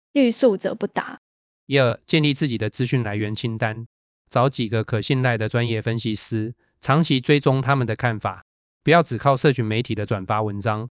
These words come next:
Speaker 1: 像 Sprott Money、ShiftGo 这些专业机构。
Speaker 2: 对，第三，记住我们的核心理念，投资贵金属是为了保护财富，不是为了一夜暴富。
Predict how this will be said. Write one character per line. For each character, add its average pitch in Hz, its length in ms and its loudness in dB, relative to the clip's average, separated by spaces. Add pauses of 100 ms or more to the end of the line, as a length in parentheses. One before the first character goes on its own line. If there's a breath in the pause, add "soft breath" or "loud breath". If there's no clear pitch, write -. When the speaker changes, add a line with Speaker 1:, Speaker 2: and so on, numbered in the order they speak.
(440)
Speaker 1:
像 320 180 2
Sprott 262 480 2
Money、 254 460 0 (140)
ShiftGo 254 520 2
这 185 120 -4
些 190 120 -2
专 190 240 -4
业 202 140 -2
机 180 240 -12
构。 - 260 -6 (440)
Speaker 2:
对， 110 420 0
第 151 100 2
三， 147 220 2
记 156 100 2
住 143 160 2
我 117 80 2
们 101 100 -4
的 104 120 -4
核 107 100 -2
心 120 200 0
理 104 140 -2
念， 104 260 -4 (320)
投 120 160 2
资 170 120 2
贵 165 140 4
金 143 160 0
属 117 160 -4
是 123 120 -2
为 120 140 2
了 113 80 2
保 98 180 -4
护 117 140 0
财 98 220 -6
富， 107 300 -4 (420)
不 - 80 0
是 151 160 2
为 147 140 4
了 113 100 0
一 107 120 -6
夜 120 180 2
暴 110 240 2
富。 104 320 -4